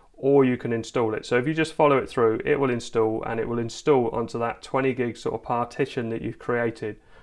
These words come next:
within U T M. But I'll close that down because that part is pretty self-explanatory. It, it, it pretty much leads you all the way through, and it is so impressive. I ju-, I just wanted to show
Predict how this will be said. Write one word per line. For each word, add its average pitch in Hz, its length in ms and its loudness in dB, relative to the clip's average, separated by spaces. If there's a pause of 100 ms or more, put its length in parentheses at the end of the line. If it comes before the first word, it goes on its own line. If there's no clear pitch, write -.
(200)
within 120 680 -2
U 120 180 -2
T 113 200 -4
M. 101 220 -4 (400)
But 117 120 -2
I'll 117 80 2
close 151 240 6
that 120 140 2
down 123 200 4
because 123 300 -2
that 151 300 0
part 147 360 4
is 131 80 -6
pretty 226 260 -6
self-explanatory. 156 920 0
It, - 240 -4
it, - 320 -6
it 139 200 -2
pretty 196 180 0
much 180 240 0
leads 135 360 4
you 131 140 4
all 127 120 4
the 120 100 0
way 120 120 2
through, 117 500 0
and 131 120 -4
it 139 100 -6
is 143 100 -10
so 160 400 2
impressive. 120 640 -2
I 117 140 -2
ju-, - 160 -2
I 139 80 2
just 147 180 -2
wanted 135 200 4
to 131 80 -4
show 123 460 2